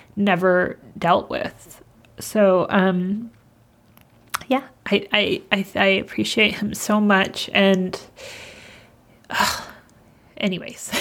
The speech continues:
<laughs> so yeah, Richard and I are in a much better place now. And I feel like, um, I'm just so happy that he was open to moving forward as well. And I,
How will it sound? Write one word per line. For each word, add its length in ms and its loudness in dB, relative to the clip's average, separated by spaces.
<laughs> 380 -8
so 300 4
yeah, 280 2
Richard 600 4
and 160 0
I 360 4
are 320 2
in 200 0
a 80 0
much 360 -2
better 240 -2
place 440 -4
now. 260 -4
And 160 2
I 120 6
feel 340 4
like, 480 4
um, 600 2
I'm 120 2
just 220 0
so 180 2
happy 460 2
that 380 2
he 260 0
was 240 2
open 440 2
to 120 -2
moving 460 2
forward 560 2
as 340 -6
well. 420 2
And 160 2
I, 240 0